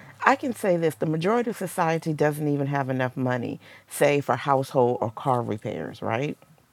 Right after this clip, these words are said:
I mean, who can really afford to set aside five hundred to a thousand dollars, um, basically to sit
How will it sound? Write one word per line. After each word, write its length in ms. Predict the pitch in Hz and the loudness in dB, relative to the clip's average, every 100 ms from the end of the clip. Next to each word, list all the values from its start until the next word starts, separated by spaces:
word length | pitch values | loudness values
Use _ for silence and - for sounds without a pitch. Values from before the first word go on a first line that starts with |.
| _ _ _ _ - - - - | _ _ _ _ -20 -18 -10 -2
I 60 | |
mean, 160 | 196 202 | 0 2
who 140 | 285 | 0
can 180 | 285 240 | 2 0
really 240 | 226 226 | 2 2
afford 380 | 196 - 202 185 | 0 0 -2 -2
to 80 | 165 | -4
set 180 | - 165 | -2 -2
aside 380 | 156 160 139 135 | 0 -2 -2 -2
five 280 | 156 151 | 0 0
hundred 280 | 151 156 131 | -2 -6 -6
to 120 | - | -4
a 60 | 131 | -4
thousand 460 | - 139 135 131 120 | -2 -2 -2 -6 0
dollars, 600 | 139 175 110 73 - - - - - - - - | 2 2 -2 -8 -14 -18 -20 -20 -20 -20 -18 4
um, 500 | 143 139 135 139 131 | 4 6 2 0 2
basically 480 | - 208 - 175 143 | 6 6 4 0 0
to 220 | 139 147 131 | 2 0 0
sit 340 | - 175 139 | 2 0 0